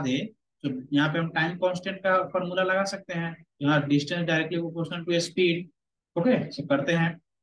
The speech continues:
So ये जो मेरा train टी है, वो एक घंटे में कितना चलेगा? फ़ोर किलोमीटर। तो let's suppose कि ये इतना फ़ोर किलोमीटर हो गया।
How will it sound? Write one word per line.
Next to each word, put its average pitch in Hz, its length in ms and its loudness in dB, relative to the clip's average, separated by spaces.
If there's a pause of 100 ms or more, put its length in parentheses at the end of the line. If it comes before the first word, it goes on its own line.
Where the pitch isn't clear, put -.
(280)
So 180 140 2
ये 214 100 8
जो 214 120 6
मेरा 214 200 6
train 208 500 4
टी 202 80 2
है, 170 200 4
वो 165 160 4
एक 180 180 -2
घंटे 180 240 -2
में 190 120 -2
कितना 196 240 -6
चलेगा? 127 440 2
फ़ोर 160 220 2
किलोमीटर। 156 520 2
तो - 180 -6
let's 151 300 -2
suppose 151 280 -2
कि 147 140 -2
ये 147 200 6
इतना 156 480 2 (480)
फ़ोर 147 260 4
किलोमीटर 131 440 6
हो 120 80 0
गया। 120 240 -4